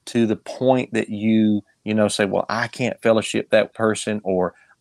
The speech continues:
"They're not a brother," or "I'm putting a mark on them," or something like that.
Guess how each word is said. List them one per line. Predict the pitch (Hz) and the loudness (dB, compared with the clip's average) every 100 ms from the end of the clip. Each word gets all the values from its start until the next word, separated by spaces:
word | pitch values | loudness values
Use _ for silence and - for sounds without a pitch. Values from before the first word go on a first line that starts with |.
| _ | _
"They're | 110 123 | 2 4
not | 127 117 | 6 4
a | |
brother," | 101 117 117 110 110 117 | 0 -4 -4 -4 -8 -10
or | - 95 90 87 _ _ - | -12 -12 -10 -12 _ _ -6
"I'm | 113 123 | -6 -2
putting | 139 110 | -2 -2
a | 104 | -2
mark | 107 110 110 | 0 0 0
on | 110 104 101 | -4 -6 -6
them," | 104 104 101 | -6 -6 -8
or | 98 | -12
something | - 104 101 | -6 -4 -4
like | 98 95 - | -2 -2 -2
that. | 95 92 - | 0 0 0